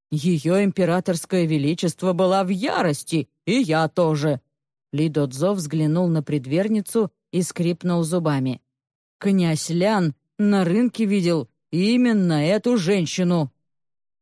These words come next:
«Вы всё внимательно рассмотрели? У неё действительно было пропавшее серебро?»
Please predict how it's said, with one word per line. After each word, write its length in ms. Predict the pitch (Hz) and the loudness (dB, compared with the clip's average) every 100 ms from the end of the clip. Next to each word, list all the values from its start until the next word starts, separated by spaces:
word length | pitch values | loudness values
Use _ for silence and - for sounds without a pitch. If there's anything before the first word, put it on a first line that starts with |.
| _ | _
«Вы 440 | - 311 285 277 262 | -4 0 2 2 0
всё 360 | - 294 262 240 | -2 0 2 2
внимательно 760 | 247 247 247 508 508 415 240 | 2 2 0 0 -2 0 0
рассмотрели? 800 | 208 - 220 190 202 175 190 180 _ _ - | 0 0 -2 0 0 2 0 -2 _ _ -2
У 120 | 185 | 2
неё 520 | 196 190 180 202 190 | 2 2 2 2 2
действительно 800 | 170 165 - 143 160 - 415 294 180 | 0 -2 -4 -4 -4 -2 0 0 0
было 480 | 165 180 185 180 165 | 0 2 2 0 0
пропавшее 680 | 175 165 165 170 - 175 | -4 -2 -2 -2 -2 -2
серебро?» 460 | 170 180 180 180 | 0 -2 -2 0